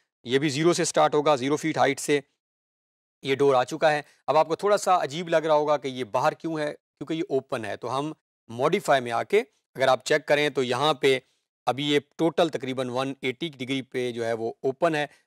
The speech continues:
So let's make it ninety। तो आप नोट करें ये थोड़ा सा क्लोज होने लग गया है। अब इसको हम थर्टी कर लें तो ये मज़ीद क्लोज हो रहा है। और अगर हम चाहें तो हम यहाँ पे ये, अ, डबल डोर्स को ऑफ कर दें तो ये सिंगल बन चुका है।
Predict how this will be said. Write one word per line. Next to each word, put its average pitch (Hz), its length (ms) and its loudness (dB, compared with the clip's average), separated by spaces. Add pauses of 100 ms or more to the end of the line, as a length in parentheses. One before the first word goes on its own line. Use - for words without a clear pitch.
(120)
So 117 140 -6
let's 135 340 -2
make 123 240 -4
it 117 300 -8 (160)
ninety। 147 440 -6 (320)
तो 110 60 -6
आप 113 120 -8
नोट 127 220 -2
करें 135 240 -4
ये 123 180 -4
थोड़ा - 440 -6
सा 135 260 2 (200)
क्लोज 135 220 0
होने 135 160 -4
लग 131 160 -2
गया 135 180 0
है। 123 80 -4 (340)
अब 123 160 0
इसको 127 260 -6
हम 117 140 -6
थर्टी 127 360 -4
कर 131 180 0
लें 127 200 -6
तो - 120 -14
ये 101 80 -10
मज़ीद 104 320 -10
क्लोज 135 300 -2
हो 127 100 0
रहा 127 120 2
है। 123 100 -2 (340)
और 143 80 6
अगर 175 180 4
हम 175 100 2
चाहें 175 360 2 (340)
तो 151 60 2
हम 160 300 2
यहाँ 147 360 2
पे 147 280 0
ये, 143 380 2
अ, 123 260 4
डबल 135 380 2
डोर्स 147 300 2
को 139 280 -4 (320)
ऑफ 143 220 0
कर 123 180 0
दें 135 120 -6
तो 147 60 -6
ये 139 80 -4
सिंगल 143 340 -2
बन 104 160 -10
चुका 127 220 -2
है। 170 100 -2